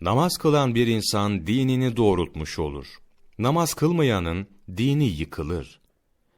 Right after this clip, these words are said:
Namazları müstehap zamanlarında ve şartlarına ve edeplerine uygun olarak kılmalıdır. Bunlar fıkıh kitaplarında bildirilmiştir. Namazları cemaatle kılmalı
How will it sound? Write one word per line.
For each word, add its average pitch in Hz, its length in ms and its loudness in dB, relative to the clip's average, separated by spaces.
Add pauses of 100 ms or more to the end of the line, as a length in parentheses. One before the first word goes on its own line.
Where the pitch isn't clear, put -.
(100)
Namazları 98 720 2
müstehap 98 560 -2
zamanlarında 92 920 0 (320)
ve 110 180 0
şartlarına 123 840 0 (300)
ve 113 120 4
edeplerine 104 720 0
uygun 110 440 0
olarak 90 520 0
kılmalıdır. 78 800 -6 (680)
Bunlar 170 380 2
fıkıh 156 340 0
kitaplarında 101 880 0
bildirilmiştir. 78 880 -6 (580)
Namazları 139 600 2
cemaatle 95 640 0
kılmalı 78 560 -2